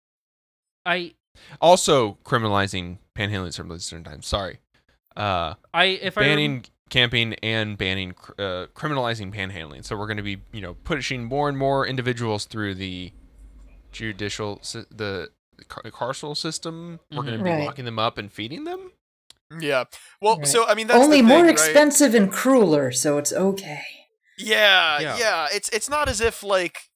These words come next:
Speaker 4: you know, because, like, proponents of, like, this kind of shit will always make it out to be like, "Oh, these people are taking over the city," and, like, blah, blah, blah. Like, even, even the picture in, um,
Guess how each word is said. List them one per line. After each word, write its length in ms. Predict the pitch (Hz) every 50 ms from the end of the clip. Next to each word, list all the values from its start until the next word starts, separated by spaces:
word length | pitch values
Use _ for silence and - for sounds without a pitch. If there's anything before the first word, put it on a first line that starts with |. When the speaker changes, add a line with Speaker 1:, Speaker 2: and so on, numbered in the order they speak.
| _ - - - - _ _ - - - -
Speaker 4:
you 120 | - 233
know, 120 | 220 214 208
because, 280 | 190 196 202 196 175 185
like, 140 | 196 185
proponents 460 | - 196 190 165 214 220 220 208 190 190
of, 60 | 170
like, 120 | 170 165
this 140 | 160 165 156
kind 180 | - 180 156 151
of 60 | 143
shit 240 | - - 147 143 151
will 140 | 147 143
always 420 | 143 143 139 139 135 135 135 135 143
make 220 | 143 139 135 -
it 60 | 143
out 160 | 139 135 131 -
to 60 | - -
be 160 | 139 135 131
like, 220 | 131 127 127 - -
"Oh, 220 | 170 - 165 160
these 200 | 151 165 180 170
people 280 | - - 190 175 - 151
are 40 | 131
taking 380 | - - - 202 180 - 175 175
over 140 | 170 156 151
the 80 | 143
city," 500 | - - - 170 170 160 156 147 143 135
and, 100 | 131 135
like, 260 | 131 131 127 127 - _ - - -
blah, 320 | 131 - - - 165 160
blah, 100 | 156 156
blah. 380 | 147 160 165 165 165 165 160 151
Like, 160 | 147 147 147
even, 320 | 170 185 190 190 185 175 -
even 180 | - 180 180 175
the 60 | 165
picture 500 | - - 165 - - - 156 147 143 139 -
in, 360 | 156 147 143 139 139 135 131 131
um, 500 | 123 123 120 120 117 113 110 107 117